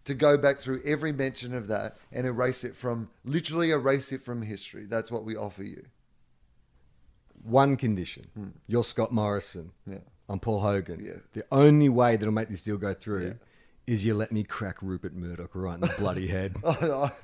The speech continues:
Speaker 1: I, I can't wait. <laughs>
Speaker 2: You're Scott Morrison, though.
Speaker 1: Um, uh,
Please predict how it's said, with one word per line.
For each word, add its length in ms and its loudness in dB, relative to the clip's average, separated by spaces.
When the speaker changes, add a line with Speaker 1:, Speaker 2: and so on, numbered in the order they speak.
Speaker 1:
I, 100 4
I 100 6
can't 300 8
wait. 360 4
<laughs> 180 -8
Speaker 2:
You're 160 12
Scott 240 10
Morrison, 440 12
though. 300 8
Speaker 1:
Um, 680 4
uh, 1000 8